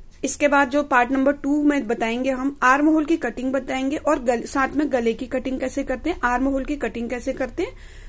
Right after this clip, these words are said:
और जो, अ, गला जो बनता है वी शेप का, तो किस तरह से वो back side से बनता है और आर्म होल की जो, अ, border होता है वो कैसे बनता है, ये सारा हम part number टू में आपको बताएंगे।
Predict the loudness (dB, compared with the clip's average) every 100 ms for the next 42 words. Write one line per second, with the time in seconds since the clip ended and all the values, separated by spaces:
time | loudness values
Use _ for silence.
0 | -4 2 2 2 4 4 2 0 -2 -4
1 | -8 -20 -20 -16 -6 2 6 6 6 4
2 | 2 2 0 0 -2 0 0 0 -4 -10
3 | -12 -8 -4 0 0 2 2 2 0 0
4 | 0 0 -2 -4 -2 -2 -2 -4 -4 -2
5 | -2 -2 -4 -10 -20 -20 0 4 6 6
6 | 4 2 -4 0 0 0 -2 -2 2 2
7 | 4 2 0 -2 -4 -4 0 0 0 -4
8 | -6 -6 -6 -8 -4 -2 0 0 0 0
9 | 0 0 0 -2 -4 -4 -4 -4 -4 -6
10 | -6 -4 -4 -6 -10 -12